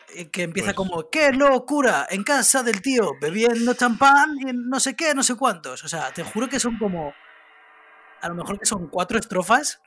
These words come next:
Speaker 1: pero que están en el anónimo absoluto, tío. Y que te juro que cuando las escuchas, te joden la vida.
Speaker 2: <laughs> Tío, pues, eh, ahora mismo, lo voy a buscarlo.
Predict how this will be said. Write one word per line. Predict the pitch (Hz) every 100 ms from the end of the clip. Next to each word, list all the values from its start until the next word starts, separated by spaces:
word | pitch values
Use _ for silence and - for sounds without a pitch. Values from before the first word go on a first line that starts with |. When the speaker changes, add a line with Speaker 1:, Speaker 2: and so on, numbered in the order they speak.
| _ -
Speaker 1:
pero | 170 156
que |
están | 156 - 170 226 - -
en | 185 175
el | 160
anónimo | 151 165 196 208
absoluto, | 226 175 180 156 190 165
tío. | 143 147 110 _ _ _ -
Y | 170
que | 180 156
te |
juro | 160 208 214
que | 180
cuando | 175 160
las | 156
escuchas, | 147 - 175 160 233 269 -
te | 170
joden | - 165 156
la | 139
vida. | 123 113 - _
Speaker 2:
<laughs> | _ - - - 143
Tío, | 123 151
pues, | 127 104 - 113
eh, | 101 85
ahora | 87 104 117
mismo, | 127 170 156 151 -
lo | 101
voy | 104
a |
buscarlo. | 117 135 123 139 185